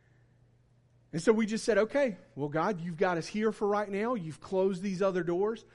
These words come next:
but we are eyes wide open to what God could be doing, and when the right thing comes along, we want to be ready to move." And so, uh, when you give, you really do give, uh,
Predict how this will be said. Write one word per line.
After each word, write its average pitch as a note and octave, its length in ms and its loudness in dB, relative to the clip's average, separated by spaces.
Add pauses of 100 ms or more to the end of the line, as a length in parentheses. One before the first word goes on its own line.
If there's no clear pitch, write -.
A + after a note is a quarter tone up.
(180)
but G3+ 260 2
we A3+ 240 0
are F3 320 2
eyes F#3+ 400 0
wide E3+ 460 0
open C#3+ 560 -2 (380)
to F3+ 100 0
what D#3+ 320 -4
God E3 340 -2 (200)
could F#3+ 260 -2
be D#3+ 320 -2 (280)
doing, E3 460 0 (220)
and C#3+ 300 -6
when F#3+ 300 0
the G#3 80 2
right F3+ 300 0
thing F3 260 -2
comes F3 220 -6
along, C#3+ 480 -8 (640)
we D#3+ 160 0
want D#3+ 220 -4
to - 20 -6
be F3+ 160 -6
ready C#3 300 -4
to E3 60 -8
move." F#3+ 300 -10
And D3 160 -10
so, D3+ 240 -4 (260)
uh, B2+ 260 -10
when E3+ 220 -2
you G#3+ 140 -4
give, D3+ 420 -4 (840)
you E3+ 180 -4
really F3+ 300 0
do E3+ 160 -4
give, C#3+ 500 -4 (260)
uh, B2 300 -10